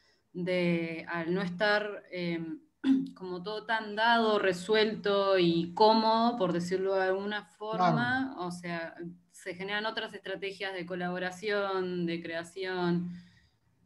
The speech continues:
Speaker 1: que, que bueno, que eso, que muchas veces favorecen como el, el trabajo en red y, y de hecho,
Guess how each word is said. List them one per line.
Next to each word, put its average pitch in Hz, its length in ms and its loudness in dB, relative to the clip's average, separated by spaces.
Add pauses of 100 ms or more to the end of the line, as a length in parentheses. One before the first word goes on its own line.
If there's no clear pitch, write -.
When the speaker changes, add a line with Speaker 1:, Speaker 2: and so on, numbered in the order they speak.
(260)
Speaker 1:
que, 156 640 -8 (680)
que 170 140 -10
bueno, 160 300 -4
que 170 140 -4
eso, 170 180 -6
que 160 120 -4
muchas 180 400 0
veces 208 420 0
favorecen 180 640 -4
como 170 280 -2
el, 156 420 -4
el 170 140 -2
trabajo 175 380 -2
en 190 100 -4
red 220 680 0
y, 175 460 -6
y - 20 -2
de 170 200 -4
hecho, 180 720 -6